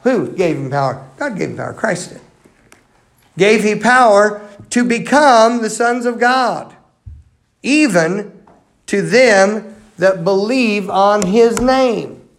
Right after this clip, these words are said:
And then from this, you can talk to him about what that means. And the fact you believe on his name, believe that he gave himself for you, believe on his name, and believe that the, the testimony of him being resurrected and all this. You see,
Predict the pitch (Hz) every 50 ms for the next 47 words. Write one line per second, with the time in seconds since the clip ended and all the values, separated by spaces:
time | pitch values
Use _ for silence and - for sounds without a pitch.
0 | _ _ _ _ _ _ _ _ _ _ _ _ _ _ - 151 156 156 202 214
1 | 202 196 - 214 214 226 226 202 175 160 - - 160 131 151 147 143 175 180 190
2 | 185 180 - 160 151 147 147 151 151 147 135 135 - - - - _ _ _ _
3 | _ _ _ - - 170 175 170 190 185 175 165 185 202 202 180 160 135 - -
4 | - - - _ _ _ _ _ _ _ _ _ _ _ - - - - - 170
5 | 175 170 - 160 160 147 170 180 180 175 180 180 180 180 175 170 175 190 196 190
6 | 175 156 151 156 170 160 151 156 160 147 165 170 160 151 - - - - - _
7 | _ _ _ _ - 175 143 165 175 196 208 180 165 147 131 139 143 - 123 -
8 | - - - - - - - 120 123 135 147 156 165 170 156 160 160 160 165 165
9 | 156 143 160 170 180 185 180 165 151 139 131 123 123 131 143 156 156 143 143 147
10 | 139 - 135 139 143 147 139 131 - 143 139 143 147 147 - - - 208 208 208
11 | - - 143 139 135 127 127 127 123 120 139 147 147 143 151 151 147 139 139 -
12 | - - - - _ 156 160 170 165 165 160 160 170 180 180 180 175 156 147 131
13 | 139 139 147 151 156 156 160 180 160 135 - 180 165 - - 226 226 202 175